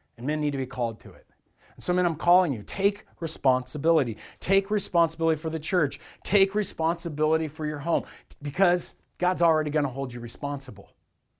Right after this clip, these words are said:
You see, the bottom line is, men, we've got to take part or the church will fall apart. Just like me forgetting to put the eggs in, if men don't show up,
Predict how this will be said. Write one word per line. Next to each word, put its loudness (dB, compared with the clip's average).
You -4
see, 0
the -4
bottom 2
line 4
is, 2
men, 2
we've -6
got 2
to 0
take -6
part 4
or 0
the -2
church -8
will -2
fall 2
apart. -2
Just 2
like 2
me 2
forgetting 2
to 0
put -4
the -10
eggs -2
in, -2
if -8
men 6
don't 8
show 2
up, -2